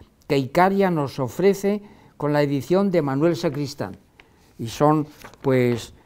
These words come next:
pues, mm, eh, mm,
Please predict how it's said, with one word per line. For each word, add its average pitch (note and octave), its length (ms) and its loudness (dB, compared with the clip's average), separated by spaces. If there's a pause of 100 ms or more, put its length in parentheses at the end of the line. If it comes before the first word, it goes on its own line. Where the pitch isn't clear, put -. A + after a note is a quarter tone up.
(160)
pues, A#2+ 340 -2
mm, B2+ 340 -8
eh, A2+ 640 -14
mm, A#2 1700 -16